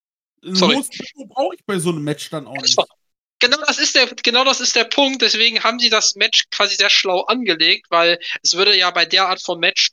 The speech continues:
Speaker 2: auch gar keinen Sinn ergeben, wenn da Leute losrasen quasi. Ähm, und deswegen haben sie das auch um, äh, die Fähigkeiten herum sehr gut angelegt.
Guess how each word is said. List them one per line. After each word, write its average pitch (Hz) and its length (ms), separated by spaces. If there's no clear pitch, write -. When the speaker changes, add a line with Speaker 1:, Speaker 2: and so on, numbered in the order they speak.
Speaker 2:
auch 143 140
gar 170 140
keinen 160 200
Sinn 185 140
ergeben, 143 340
wenn 135 80
da 135 100
Leute 135 280
losrasen 131 640
quasi. 127 420
Ähm, 147 460
und 143 140
deswegen 170 320
haben 175 140
sie 170 100
das 165 160
auch 170 280
um, 196 360
äh, 156 440
die - 100
Fähigkeiten 160 580
herum 160 580
sehr 156 220
gut 165 160
angelegt. 170 540